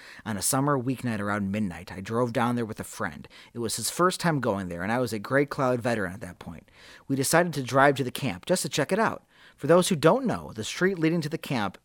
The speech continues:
is a, like, three-mile road surrounded by forest and some houses. The amount of traffic on this street seemingly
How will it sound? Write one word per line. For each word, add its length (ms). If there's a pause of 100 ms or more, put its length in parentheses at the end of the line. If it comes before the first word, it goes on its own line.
(240)
is 120
a, 40
like, 260 (280)
three-mile 560
road 300
surrounded 260
by 120
forest 540
and 100
some 140
houses. 560 (840)
The 100
amount 220
of 100
traffic 400
on 120
this 140
street 380 (360)
seemingly 640